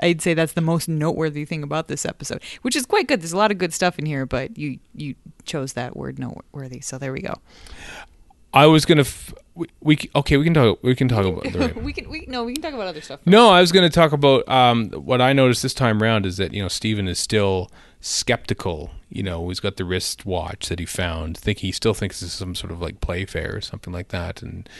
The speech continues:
Speaker 1: Mm-hmm.
Speaker 2: it's just a bunch of people in fancy dress. And I never really noticed that, um, this time around when I watched it,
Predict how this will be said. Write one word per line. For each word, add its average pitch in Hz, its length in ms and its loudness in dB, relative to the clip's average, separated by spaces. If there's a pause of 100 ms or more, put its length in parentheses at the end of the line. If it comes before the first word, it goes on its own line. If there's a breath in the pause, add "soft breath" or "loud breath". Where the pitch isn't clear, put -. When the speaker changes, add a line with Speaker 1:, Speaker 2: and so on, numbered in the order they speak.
(100)
Speaker 1:
Mm-hmm. - 160 -16
Speaker 2:
it's 92 100 -8
just 98 140 -6
a 104 40 -4
bunch 95 240 -2
of 90 60 -10
people 92 280 -6
in 82 80 -8
fancy 90 320 -6
dress. 90 320 -6 (480 loud breath)
And 127 100 4
I 131 60 8
never 147 260 6
really 135 220 8
noticed 123 420 6
that, 104 320 2 (540 soft breath)
um, 101 400 -2
this 120 280 2
time 107 380 2
around 87 400 -2
when 90 140 -10
I 90 120 -6
watched 87 400 -8
it, - 140 -6